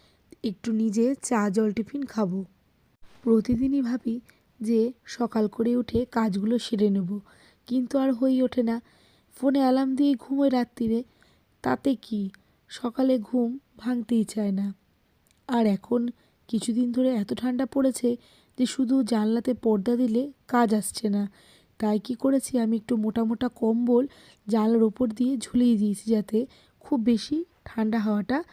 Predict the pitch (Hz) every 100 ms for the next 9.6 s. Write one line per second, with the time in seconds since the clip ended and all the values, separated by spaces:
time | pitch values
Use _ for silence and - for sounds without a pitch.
0 | - _ _ - - 226 220 220 214 190
1 | 339 392 _ _ _ _ _ 226 226 226
2 | 214 - 233 233 226 311 - 254 254 247
3 | 233 285 349 320 370 220 - 233 233 214
4 | 339 254 247 226 214 208 - 285 - 208
5 | - 208 _ _ _ - 247 - 277 262
6 | 277 - _ _ - 247 262 254 262 262
7 | 269 247 247 220 233 254 247 240 233 -
8 | 233 240 _ _ _ - 247 247 240 226
9 | 226 214 233 220 214